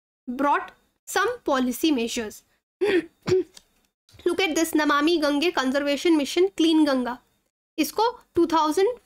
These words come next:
फ़ोर्टीन फ़िफ़्टीन में लाया गया था। गंगा को क्लीन करने के लिए फंडिंग थी बीस हजार करोड़।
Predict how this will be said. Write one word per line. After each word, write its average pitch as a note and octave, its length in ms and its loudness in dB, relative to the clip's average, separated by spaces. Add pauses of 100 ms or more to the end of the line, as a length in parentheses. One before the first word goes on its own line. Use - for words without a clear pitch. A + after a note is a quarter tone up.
(160)
फ़ोर्टीन D#4+ 420 2
फ़िफ़्टीन F#4 400 2
में F#4+ 80 2
लाया E4+ 240 2
गया F#4 180 2
था। F#4+ 280 -2 (340)
गंगा D#4 560 0
को A4 80 0
क्लीन F#4 360 2
करने F#4 320 2
के F#4+ 120 0
लिए F#4+ 260 2 (720)
फंडिंग E4+ 380 2
थी G#4+ 220 2
बीस D#4+ 320 2
हजार F4+ 320 2
करोड़। G4 380 0